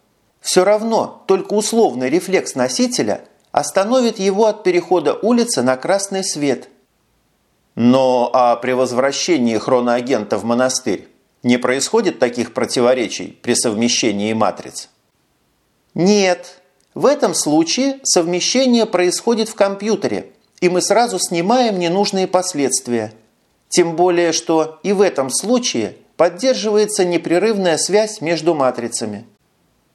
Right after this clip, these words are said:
То есть ты хочешь сказать, что пока хроноагент находится на задании,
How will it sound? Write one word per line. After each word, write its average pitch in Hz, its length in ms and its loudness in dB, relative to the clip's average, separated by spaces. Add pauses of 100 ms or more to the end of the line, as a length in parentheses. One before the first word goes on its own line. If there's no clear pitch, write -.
(360)
То 135 200 4
есть 156 600 -4
ты 123 120 2
хочешь 185 380 0
сказать, 120 720 -2
что - 260 -2
пока 131 320 0
хроноагент 143 840 -2
находится 117 600 -2
на 107 140 0
задании, 110 800 -2